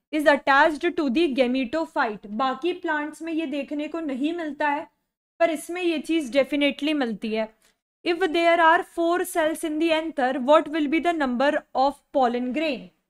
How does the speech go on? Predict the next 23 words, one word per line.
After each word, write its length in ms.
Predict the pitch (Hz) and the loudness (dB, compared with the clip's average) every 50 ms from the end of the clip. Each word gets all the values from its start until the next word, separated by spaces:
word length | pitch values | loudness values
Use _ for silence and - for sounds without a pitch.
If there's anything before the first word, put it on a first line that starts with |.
| _ _ _ _ _ _ _ _ _ - | _ _ _ _ _ _ _ _ _ -4
Nice 400 | 269 269 269 269 311 302 311 - | 0 2 2 4 2 0 0 0
question। 480 | - 339 330 320 - - 349 339 370 - _ _ _ _ _ _ _ - | 0 0 0 0 -2 -4 -4 -4 -4 -6 _ _ _ _ _ _ _ 2
एंथर 420 | 277 277 277 285 269 330 349 370 381 | 4 4 4 4 6 6 6 6 6
में 100 | 370 370 359 | 4 4 4
अगर 220 | 339 285 349 349 | 4 6 4 4
चार 400 | 349 - - 339 294 285 311 349 | 2 2 4 8 10 10 10 8
सेल 380 | 349 - - 339 294 294 294 294 | 6 2 2 4 4 4 4 4
है 160 | 269 285 320 294 _ _ _ _ _ _ _ _ - | 2 0 0 -4 _ _ _ _ _ _ _ _ -2
तो 60 | 359 359 359 | -2 -2 0
पॉलन 480 | - 339 311 277 277 285 320 349 359 359 | 2 4 6 6 6 6 4 2 0 0
ग्रेन 300 | 339 349 339 339 349 359 | 0 0 0 0 -2 -2
कितने 360 | - 339 320 - 320 311 330 330 | -2 -2 -2 0 0 0 2 2
होंगे? 360 | 302 254 240 233 226 226 226 226 _ _ _ _ _ _ _ _ | 2 0 0 0 0 0 0 -2 _ _ _ _ _ _ _ _
तो 60 | - 320 | 2 4
यहाँ 440 | 320 285 285 269 262 285 320 349 339 311 | 6 6 6 6 6 8 8 8 10 8
आप 120 | 311 311 311 | 8 6 6
लोगों 240 | 311 320 302 277 320 | 4 2 4 4 2
को 100 | 311 - 349 | 2 2 2
एक 120 | 349 - - | 2 2 0
सिंपल 460 | - 349 311 294 285 - 330 339 330 | 0 0 0 2 4 4 4 4 4
सा 160 | - 359 349 | 4 2 2
मैथ्स, 520 | 339 320 302 285 294 285 - - 254 - - 285 | 4 4 4 4 2 2 -4 -16 -16 -10 -2 2
मैथ 420 | 294 285 294 311 294 - - - | 6 6 6 6 4 0 -12 -10